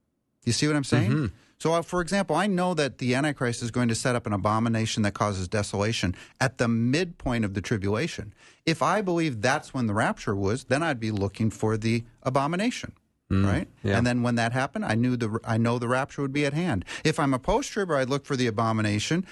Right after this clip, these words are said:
Speaker 1: and then I'd count off three and a half years because Jesus is gonna return at the end of that seven-year period, which is three and a half years after the abomination. So that's one little piece of the puzzle that you have to consider when evaluating any of these.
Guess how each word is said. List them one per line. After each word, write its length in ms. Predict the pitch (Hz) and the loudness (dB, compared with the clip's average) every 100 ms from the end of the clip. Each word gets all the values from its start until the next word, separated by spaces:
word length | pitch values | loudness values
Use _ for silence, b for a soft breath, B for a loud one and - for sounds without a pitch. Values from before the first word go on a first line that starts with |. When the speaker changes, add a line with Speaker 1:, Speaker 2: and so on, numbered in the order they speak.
| B | B
Speaker 1:
and 120 | 156 170 | 0 2
then 80 | |
I'd 180 | 160 131 | 0 -2
count 220 | - 127 | -2 0
off 140 | 127 120 | 0 -2
three 200 | - 135 | -2 0
and 80 | 131 | 2
a 40 | |
half 220 | 135 131 | 0 -2
years 240 | 139 185 113 | -2 -2 -2
because 300 | 98 110 95 | -2 -2 -2
Jesus 440 | 117 120 117 - | 0 2 0 0
is 120 | 104 | -2
gonna 160 | 113 101 | 0 0
return 560 | 101 - 165 156 131 B B - | -2 0 0 2 0 B B -4
at 200 | 110 107 | -2 -2
the 180 | 127 123 135 | -4 -4 0
end 500 | 139 143 110 120 147 b 127 | 2 2 0 -2 -6 b -4
of 160 | 113 | -2
that 160 | 117 104 | -2 -2
seven-year 400 | 127 120 120 117 | -2 0 0 0
period, 280 | 151 147 110 | 0 -2 -2
which 200 | 104 92 | -4 -6
is 100 | - - | -8 -6
three 240 | 107 110 120 | 0 2 2
and 80 | |
a 40 | 113 | 2
half 200 | 113 110 | 0 -2
years 180 | 127 120 | -4 -2
after 220 | 113 120 | -4 -2
the 100 | 117 | -2
abomination. 560 | 110 117 127 143 - - B B - | 0 0 0 -2 -6 -12 B B -6
So 140 | 156 | 0
that's 200 | 208 - | 0 -2
one 340 | 143 131 165 202 | -2 0 0 0
little 180 | 196 | -2
piece 360 | 175 - 160 - | -4 -6 -6 -2
of 100 | 143 | -2
the 100 | 120 | -2
puzzle 540 | - 202 202 104 95 b b _ | -2 -2 -2 -2 -4 b b _
that 100 | 110 | 0
you 140 | 139 | 2
have 220 | 175 175 - | 2 -2 -2
to 100 | 147 | -8
consider 880 | - 120 - - - 247 123 95 113 b b | -2 -2 0 0 2 2 2 -2 -4 b b
when 180 | 120 120 | 0 2
evaluating 680 | 113 120 120 117 113 113 107 | 2 0 0 0 0 0 0
any 220 | 120 127 | 2 0
of 60 | 90 | -2
these. 180 | 92 | -8